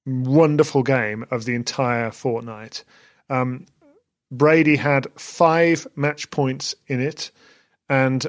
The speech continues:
on the second of them, she hit a ground stroke that she thought was a winner, and she fell to one knee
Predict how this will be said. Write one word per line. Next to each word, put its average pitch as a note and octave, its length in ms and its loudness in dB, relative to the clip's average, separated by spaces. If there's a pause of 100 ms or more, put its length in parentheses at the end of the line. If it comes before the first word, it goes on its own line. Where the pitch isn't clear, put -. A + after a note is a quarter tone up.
on C#3 180 0
the C3 60 -2
second D3 540 -2
of - 160 -6
them, A#2+ 400 -12 (100)
she - 240 -4
hit C3+ 220 0
a - 20 -4
ground D3 400 0
stroke B2 540 -2 (480)
that C#3 200 -2
she - 220 0
thought C#3+ 320 2
was C3+ 100 0
a C3 60 2
winner, B2 360 2
and B2+ 200 -8
she - 160 -4
fell C#3 380 2
to - 160 -6
one C3+ 340 0
knee A#2+ 420 -6